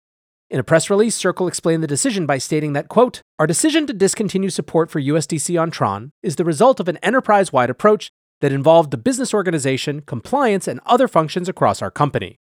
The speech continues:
This action aligns with our efforts to ensure that U S D C remains trusted, transparent, and safe,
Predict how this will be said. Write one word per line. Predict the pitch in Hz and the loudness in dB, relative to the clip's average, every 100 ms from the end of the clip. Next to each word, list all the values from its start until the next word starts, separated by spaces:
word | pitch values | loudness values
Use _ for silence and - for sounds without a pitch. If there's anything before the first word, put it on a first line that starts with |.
| _ | _
This | 143 151 | -2 2
action | 135 - 139 | 0 0 0
aligns | 127 131 123 | 2 0 0
with | |
our | 131 135 | -2 0
efforts | 196 240 - | 0 0 -2
to | - | 0
ensure | 196 160 190 | 0 2 0
that | 160 107 | 0 0
U | 147 311 | 0 0
S | - | 0
D | 247 | -4
C | - 220 | -4 -2
remains | 202 185 196 - | 0 0 -2 -2
trusted, | - 294 - 101 - | 0 0 -2 -14 -12
transparent, | - 170 - - 240 220 | -8 -6 -2 -2 -2 -4
and | 190 | -8
safe, | - 294 269 - | -2 2 2 0